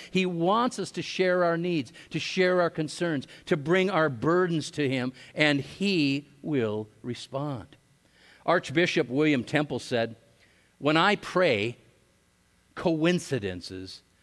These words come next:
happen. And when I stop praying, coincidences stop happening." Now, I don't, there's no pun intended here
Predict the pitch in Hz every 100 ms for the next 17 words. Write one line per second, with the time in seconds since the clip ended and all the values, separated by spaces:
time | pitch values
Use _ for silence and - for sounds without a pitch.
0 | _ _ - 127 107 - 76 _ _ _
1 | _ _ - 165 160 147 139 - 175 202
2 | - 139 143 147 165 180 - - _ _
3 | _ _ _ _ - 185 190 233 - 151
4 | 117 110 - 127 147 - - _ _ _
5 | - - - 143 101 92 - _ _ _
6 | - 143 123 - 98 82 - _ _ _
7 | _ 156 156 151 147 156 180 165 143 139
8 | 139 139 180 175 - 180 147 131 156 156
9 | 110 120 113